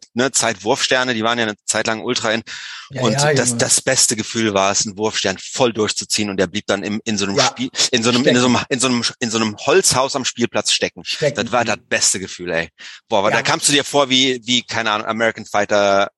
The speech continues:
Speaker 1: oder Ninja Warrior, was auch immer,
Speaker 2: Absolut.
Speaker 1: ey.
Speaker 2: In
Speaker 1: Es
Speaker 2: der
Speaker 1: war das
Speaker 2: Eifel
Speaker 1: Beste.
Speaker 2: bei meiner Oma, wenn ich da in den Ferien war und meine Cousins, und die hatten,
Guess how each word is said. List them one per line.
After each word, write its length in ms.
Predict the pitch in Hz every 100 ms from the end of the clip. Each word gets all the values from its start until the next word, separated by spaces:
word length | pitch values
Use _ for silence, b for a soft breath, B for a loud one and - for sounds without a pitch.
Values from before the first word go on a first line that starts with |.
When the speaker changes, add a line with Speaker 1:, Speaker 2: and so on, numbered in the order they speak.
| - -
Speaker 1:
oder 460 | 104 98 98 98 98 104
Ninja 480 | 113 110 107 101 95
Warrior, 400 | 101 98 95 90
was 140 | 104
auch 80 | 95
immer, 200 | 95 82
Speaker 2:
Absolut. 360 | 78 135 123
Speaker 1:
ey. 300 | - - -
Speaker 2:
In 0 |
Speaker 1:
Es 40 | 165
Speaker 2:
der 80 | 139
Speaker 1:
war 80 | -
das 80 |
Speaker 2:
Eifel 100 | 180 196 254
Speaker 1:
Beste. 60 | 254
Speaker 2:
bei 160 | 185 156
meiner 320 | 156 156 147
Oma, 320 | 175 165 120 120
wenn 120 | 131
ich 120 | 139
da 160 | - 170
in 80 | 165
den 140 | 151
Ferien 440 | 143 180 175 151 139
war 320 | 127 110 - _ _ b b b b b _
und 140 | 139 143
meine 220 | 143 135
Cousins, 560 | - 226 156 151 175
und 120 | - 147
die 100 | 135
hatten, 260 | 196 190